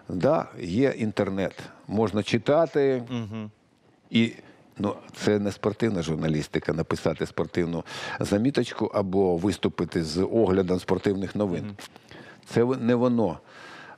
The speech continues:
Speaker 1: Треба це знати. І якщо людина це знає глибоко, вона теж пройде всі ці
Speaker 2: Мгм.
Speaker 1: етапи, і конкуренцію здолає. Якщо ж у людини цього немає, то таких, е, чимало відсіюється. І не через те, що їх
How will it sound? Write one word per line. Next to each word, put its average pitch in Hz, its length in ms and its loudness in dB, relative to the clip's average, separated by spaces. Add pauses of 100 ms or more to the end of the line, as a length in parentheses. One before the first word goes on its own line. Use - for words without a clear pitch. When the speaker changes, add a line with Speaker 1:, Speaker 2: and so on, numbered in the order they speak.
Speaker 1:
Треба 113 320 2
це 113 80 2
знати. 95 560 0
І 107 240 2
якщо 113 600 4
людина 110 420 2
це 101 160 0
знає 151 300 2
глибоко, 95 500 2
вона 143 220 2
теж - 360 0 (280)
пройде 101 400 4
всі 87 220 -2
ці 110 60 -6
Speaker 2:
Мгм. 98 120 2
Speaker 1:
етапи, 82 520 0
і 110 80 0
конкуренцію 113 760 2
здолає. 98 540 4 (680)
Якщо 107 320 2
ж 113 80 2
у 117 60 4
людини 107 340 2
цього 101 180 2
немає, 104 480 2
то 85 260 0
таких, - 540 -2
е, 87 500 2
чимало 98 420 2
відсіюється. 76 760 -2 (320)
І 117 200 2
не 143 200 4
через 160 340 2
те, 123 340 2
що 107 640 4
їх 104 280 2